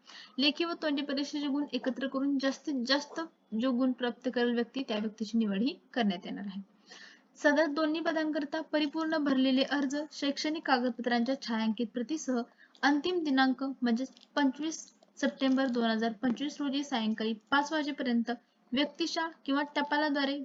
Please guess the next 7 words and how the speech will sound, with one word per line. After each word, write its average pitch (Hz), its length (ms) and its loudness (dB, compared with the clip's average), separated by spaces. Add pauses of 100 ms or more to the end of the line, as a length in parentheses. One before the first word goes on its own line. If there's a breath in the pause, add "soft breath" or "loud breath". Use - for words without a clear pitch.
(120)
विहित 285 340 2
मुदतीत 262 360 0 (380)
जिल्हा 285 260 2
अभियान 262 400 2
महासंचालक, 233 720 0 (800 loud breath)
अ, 220 240 2 (360)
एमएसआरएल, 269 720 4